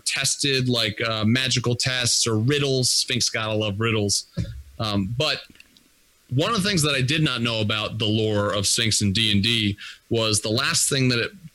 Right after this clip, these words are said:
pulls out in the, uh, monster manual, it says fallen sphinxes.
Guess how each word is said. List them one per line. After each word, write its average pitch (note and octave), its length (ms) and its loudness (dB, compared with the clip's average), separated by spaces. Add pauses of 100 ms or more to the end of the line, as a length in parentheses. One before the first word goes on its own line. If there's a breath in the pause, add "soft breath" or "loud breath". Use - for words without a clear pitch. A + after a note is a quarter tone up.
pulls A#2+ 320 0
out G#2+ 340 -2 (840)
in C3 300 2
the, A2 580 0
uh, A2+ 160 -2
monster C3 400 2
manual, G#2+ 500 2
it G#2 120 0
says G#2+ 240 0
fallen B2 460 0
sphinxes. G2 680 0